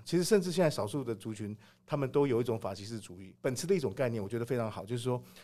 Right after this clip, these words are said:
所有族群的文化都是一朵美丽的花朵，让这个花朵在人类的地球村文化里面，大家相互的欣赏。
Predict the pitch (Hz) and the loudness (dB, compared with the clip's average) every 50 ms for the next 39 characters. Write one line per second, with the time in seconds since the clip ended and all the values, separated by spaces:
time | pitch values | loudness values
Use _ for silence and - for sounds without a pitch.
0 | - - - - - - 170 196 208 156 117 - 131 110 123 127 123 127 113 107 | -20 -20 -20 -6 2 6 8 8 8 6 4 2 0 -2 -2 0 2 2 2 2
1 | 110 104 117 123 113 - 127 123 - - 120 113 104 110 104 98 95 90 98 113 | 0 0 -2 -2 -2 0 -2 -2 -2 -4 -4 -2 -2 -2 -2 -2 -4 -4 -4 -4
2 | 110 104 95 - 113 101 101 95 95 90 - - - _ _ _ - 165 156 147 | -4 -4 -4 -4 -4 -4 -4 -6 -10 -12 -14 -16 -20 _ _ _ 2 2 4 4
3 | 156 151 - - 147 135 120 104 92 127 123 110 98 95 110 113 127 143 151 139 | 4 0 2 2 0 2 2 0 0 2 2 0 0 -2 -2 -2 0 2 2 0
4 | 107 113 107 127 123 104 107 104 - 120 110 104 98 98 92 101 113 104 92 95 | 0 -2 -6 -6 -6 -4 -6 -4 -4 -4 -4 -4 -4 -6 -4 -4 -4 -4 -4 -6
5 | 98 92 113 110 110 110 101 - 117 117 113 120 117 104 101 98 - - 120 120 | -6 -4 -2 -2 -2 -4 -4 -4 -4 -4 -4 -4 -4 -4 -6 -6 -6 -4 -4 -4
6 | 117 - | -4 -4